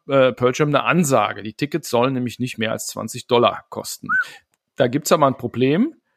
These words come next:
Ticketmaster, der große Konzertkartenhändler, der rechnet da ein bisschen anders. Die sind damals Marktführer, mit Abstand sogar. Die haben erst drei Jahre vorher einen großen Konkurrenten geschluckt, der hieß Ticketron.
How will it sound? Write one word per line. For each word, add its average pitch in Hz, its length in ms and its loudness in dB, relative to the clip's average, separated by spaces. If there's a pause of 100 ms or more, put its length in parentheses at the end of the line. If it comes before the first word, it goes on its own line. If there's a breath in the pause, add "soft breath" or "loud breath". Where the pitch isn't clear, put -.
(560)
Ticketmaster, 147 680 2
der 143 140 0
große 226 340 2
Konzertkartenhändler, 151 1120 0
der 147 140 -4
rechnet 131 340 -6
da 131 120 0
ein 143 80 -4
bisschen 196 340 -6
anders. 104 580 -14 (100)
Die 139 100 -8
sind 156 160 -4
damals 143 340 4
Marktführer, 202 580 2
mit 170 160 0
Abstand - 460 -2
sogar. 120 300 -2
Die 143 80 -2
haben 143 80 -4
erst 143 200 -4
drei 139 100 2
Jahre 139 200 4
vorher 139 220 4
einen 131 80 -2
großen 123 240 -2
Konkurrenten 165 720 -2
geschluckt, 170 340 -4
der 123 80 0
hieß 117 160 -6
Ticketron. 165 580 0